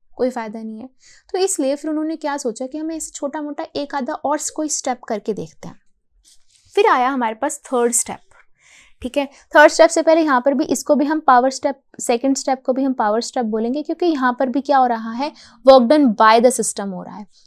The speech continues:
क्यों? यहाँ पर भी एक्सपेंशन हो रही है,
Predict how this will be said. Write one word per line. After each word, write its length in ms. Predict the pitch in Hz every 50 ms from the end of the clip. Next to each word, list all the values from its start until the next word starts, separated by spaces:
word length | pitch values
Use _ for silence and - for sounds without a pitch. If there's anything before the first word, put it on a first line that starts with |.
| _ _
क्यों? 200 | - 302 370 440 427 - _ - - _ _ _ _ _ _ _ _ _ _ -
यहाँ 200 | 226 233 226 214 -
पर 80 | 247 247
भी 120 | 226 285
एक्सपेंशन 520 | 285 - - - 285 277 269 - 320 311 302
हो 80 | 302
रही 140 | 302 302 320
है, 100 | 403